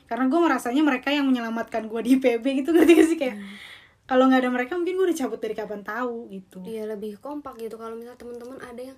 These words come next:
Speaker 3: "Eh, ini nih, makan-makan." Aku nggak terlalu yang excited banget kalau sama mereka.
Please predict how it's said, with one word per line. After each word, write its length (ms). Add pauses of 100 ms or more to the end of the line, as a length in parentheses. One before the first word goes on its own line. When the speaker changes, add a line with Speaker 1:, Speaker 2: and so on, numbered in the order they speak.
Speaker 3:
"Eh, 180
ini 220
nih, 320
makan-makan." 720 (180)
Aku 380
nggak 220
terlalu 540 (220)
yang 200
excited 400
banget 260
kalau 200
sama 280
mereka. 400